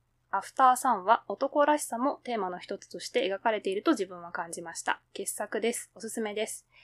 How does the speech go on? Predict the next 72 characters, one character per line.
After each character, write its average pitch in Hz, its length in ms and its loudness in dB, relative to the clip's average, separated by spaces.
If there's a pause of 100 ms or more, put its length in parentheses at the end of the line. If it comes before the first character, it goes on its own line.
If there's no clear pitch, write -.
(240)
リ 208 100 -4
ク 269 140 6
エ 262 60 6
ス - 60 0
ト 233 100 0
で 202 80 -2
す 196 160 -6
が、 240 100 10
も 359 140 2
し - 100 -2
お 202 60 0
二 269 220 -4
人 254 100 -4
の - 100 -2
ア - 60 0
フ - 80 -18
タ 285 140 6
ー - 20 2
三 294 180 2
の 240 80 0
感 233 220 4
想 233 100 -6
が 220 80 -4
聞 - 100 -16
け 240 80 -4
た 226 120 0
ら 214 100 -2
嬉 220 180 -4
し - 100 -6
い - 20 -4
な 208 100 -4
と 202 140 -8
思 214 160 -6
い、 269 100 -4
厚 - 160 -10
か 226 120 -6
ま 247 100 -4
し - 80 -12
く 226 100 -4
も 190 80 -4
メ 185 80 -12
ッ 214 60 -12
セ 220 100 -2
ー - 20 -8
ジ 190 80 -6
を 180 40 -6
送 214 100 -4
ら 214 80 2
せ - 80 -6
て 233 60 0
い 214 40 -4
た 214 60 -2
だ 214 120 -6
き - 100 -12
ま 214 120 -6
し - 120 -8
た。 - 240 2
こ 214 100 -18
れ 208 80 -14
か 233 120 2
ら 233 60 2
も 208 120 0
楽 208 240 -2
し 269 120 -4
み 240 120 0
に 196 160 -4
し - 40 -14
て - 80 -6
お 180 80 -6
り 180 80 -8
ま 208 200 4
す。 - 280 -6